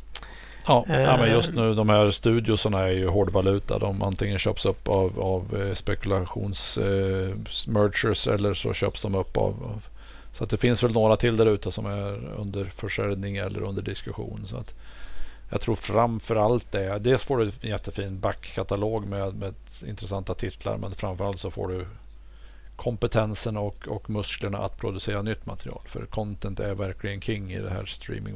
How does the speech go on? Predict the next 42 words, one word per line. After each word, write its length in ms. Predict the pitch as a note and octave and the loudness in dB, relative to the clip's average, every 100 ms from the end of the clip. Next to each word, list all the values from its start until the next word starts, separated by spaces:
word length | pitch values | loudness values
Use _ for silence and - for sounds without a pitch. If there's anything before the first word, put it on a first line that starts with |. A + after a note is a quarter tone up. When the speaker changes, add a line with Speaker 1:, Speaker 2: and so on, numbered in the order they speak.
| G1+ | -6
Speaker 1:
wars 280 | G#1 - - | -6 -8 -8
just 200 | - - | -10 -10
nu. 60 | - - | -10 -10
Att 200 | - - - - - - - | -12 -16 -16 -12 -12 -12 -12
du 80 | G#2+ | -10
måste 300 | G2+ G2 G#2 | -8 -4 -2
hela 180 | G2+ G2+ | -2 0
tiden 200 | G#2+ F#2+ | -2 -4
ha 100 | G2+ | -4
en 60 | |
stridström 640 | G2+ G2+ G2 F#2+ - G2 F#2+ | -6 -6 -6 -6 -4 -4 -2
av, 160 | F#2 G2 | -6 -6
av 220 | - G2+ | -8 -6
nya 200 | G2 F#2+ | -4 -4
titlar 380 | F#2+ G2+ - G#2 | -4 -6 -4 -4
och 120 | G#2 | -4
nya 360 | G2 F#2+ G2 G2+ | -6 -6 -6 -6
serier, 400 | - G#2 G2+ G2+ | -6 -4 -4 -4
nya 260 | F#2+ F#2 F#2+ | -6 -6 -6
filmer. 380 | G#2+ G2 G2 - - - - - - - - - - - - - - - - | -6 -6 -6 -6 -6 -8 -10 -14 -12 -10 -8 -10 -10 -10 -10 -10 -12 -8 6
Speaker 2:
Ja, 220 | D#3+ D#3+ | 10 12
och 180 | F3 - | 10 8
lokalt 500 | E3 - G#3+ A#3 G#3+ | 2 8 10 10 8
content 440 | - D3 C3 C3 - | 8 8 8 4 8
har 140 | C3 | 8
det 60 | B2+ | 10
ju 200 | B2+ C3 | 8 6
också 260 | C#3 - | 2 2
blivit 280 | C#3+ C3 B2 | 6 8 8
väldigt, 540 | B2+ A#2+ A#2+ - - | 8 6 4 -2 4
eh, 60 | C3+ | 8
Speaker 1:
Mm. 420 | B2+ B2+ C#3+ C3+ | 8 8 6 8
Speaker 2:
i 20 | |
alla 80 | C#3+ | 8
fall 140 | - E3+ | 10 10
marknadsför 640 | E3 D3+ D3+ - - F3 | 12 10 8 8 10 10
man 160 | F#3+ F3 | 10 8
sig 140 | F3 | 8
mycket 240 | D3 D3 | 6 4
som 260 | - C3 B2+ | 4 4 6
att, 440 | A#2+ - - - | 4 2 -6 2
eh, 240 | C#3 B2+ | 6 8